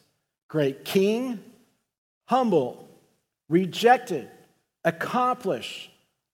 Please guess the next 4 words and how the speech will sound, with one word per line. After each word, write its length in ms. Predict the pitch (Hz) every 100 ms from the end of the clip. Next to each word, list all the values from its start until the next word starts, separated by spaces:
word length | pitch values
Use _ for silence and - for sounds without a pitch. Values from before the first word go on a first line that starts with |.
| _
full 300 | - 269 269
of 80 | 247
obedience, 960 | 226 185 208 175 147 104 - - - - _ _ _
perfect, 380 | - 277 - 202